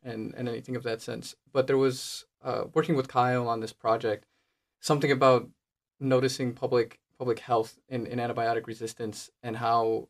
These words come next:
I could actually use the major I, I worked toward and applying that to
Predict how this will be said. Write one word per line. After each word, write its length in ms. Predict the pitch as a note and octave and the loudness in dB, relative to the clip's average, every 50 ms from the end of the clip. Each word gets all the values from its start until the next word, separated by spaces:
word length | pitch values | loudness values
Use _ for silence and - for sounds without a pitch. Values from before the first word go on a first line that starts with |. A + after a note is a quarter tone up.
| _ _ | _ _
I 120 | B2 B2 | -2 0
could 120 | A#2+ C3 B2 | 2 2 2
actually 300 | A#2+ A#2+ A#2+ - C3 B2 | 2 0 -2 -4 -6 -6
use 240 | A#2+ B2 B2 A#2+ - | -4 -4 -4 -4 -4
the 80 | B2 | -4
major 340 | A#2+ A#2+ A#2+ A2+ A#2+ A#2 G#2 | -2 -2 -2 -2 -2 -2 0
I, 420 | G#2 A2+ A2+ A2+ A2+ A#2 A#2+ - - _ _ | -2 -2 -4 -4 -6 -6 -8 -10 -16 _ _
I 140 | A#2+ A#2+ A2+ | -6 -6 -6
worked 380 | A#2 B2+ B2+ B2+ C3 C3 - _ _ _ _ _ | -4 0 2 2 2 2 -4 _ _ _ _ _
toward 360 | _ _ A#2+ A#2 A2+ A2 A#2+ - _ _ _ _ _ _ _ _ _ _ _ _ | _ _ 0 0 0 0 -2 -6 _ _ _ _ _ _ _ _ _ _ _ _
and 480 | - B2+ B2 B2 A#2+ A2+ A2+ A2+ A2 - _ _ _ _ | -2 0 2 2 0 0 -4 -6 -10 -12 _ _ _ _
applying 440 | - C3 B2+ - - B2+ B2 B2 B2 | -8 -8 -6 0 2 2 2 4 2
that 160 | A#2+ A#2 A2+ | 2 0 -2
to 380 | - - A#2+ A#2 A#2 A2+ - | -2 -2 0 0 2 0 0